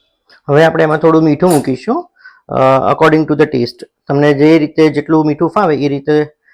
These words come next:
મીઠું મૂકજો, પણ પહેલેથી આપણે જો મીઠું મૂકીશું ને, તો પનીરમાંથી બહુ જ પાણી નીકળ્યા કરે, એટલે આપણે મીઠું અત્યારે મૂકીશું અને ફરીથી એક વખત એને મસળી દઈશું, મિક્સ, મીઠું મિક્સ કરવા માટે.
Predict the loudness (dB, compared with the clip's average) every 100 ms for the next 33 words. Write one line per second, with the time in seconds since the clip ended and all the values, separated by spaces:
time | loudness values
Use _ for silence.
0 | _ -8 -4 0 0 0 -2 -4 _ -4
1 | -2 0 2 2 4 2 2 2 2 2
2 | 0 -2 -2 -4 -2 -2 -2 -2 -2 0
3 | 0 -2 0 2 2 0 -2 0 -2 -2
4 | 0 0 -4 -8 -8 -10 _ _ -6 0
5 | 0 2 2 0 0 0 2 2 2 2
6 | 0 -2 -4 -4 -4 -2 -2 0 0 0
7 | 2 2 2 0 0 0 0 0 -2 -6
8 | _ _ _ _ _ -20 -20 _ -2 0
9 | 2 2 0 -2 0 0 -2 -2 0 2
10 | 2 0 -4 -10 -10 -12 -16 -20